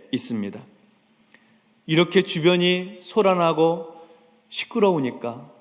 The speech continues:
세미하게 들려주시는 하나님의 음성을 들을 수 없는 거예요. 주변이 소란하니까 하나님께서 내 마음과 내 영혼을 터치하고 계시는데 느끼지를 못하는 거예요. 그러니까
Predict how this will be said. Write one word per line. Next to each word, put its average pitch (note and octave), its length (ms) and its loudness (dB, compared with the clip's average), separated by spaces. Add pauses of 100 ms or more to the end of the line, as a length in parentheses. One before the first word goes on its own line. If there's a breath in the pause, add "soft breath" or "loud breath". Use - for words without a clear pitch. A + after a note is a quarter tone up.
(360)
세미하게 A#3+ 1040 2
들려주시는 G#3+ 720 0
하나님의 B3 460 2
음성을 G#3+ 400 0
들을 A#3 180 -2
수 A#3 160 -2
없는 A3 300 0
거예요. B2+ 500 -4 (840 soft breath)
주변이 B3 420 6
소란하니까 A3 880 2 (220 loud breath)
하나님께서 B3 540 4
내 B3 360 6
마음과 A#3+ 520 6
내 A3+ 220 6
영혼을 A#3+ 340 4
터치하고 C#4 540 0
계시는데 A3 760 2
느끼지를 C#4 420 2
못하는 A#3 500 0
거예요. C3+ 260 -2
그러니까 C4 680 0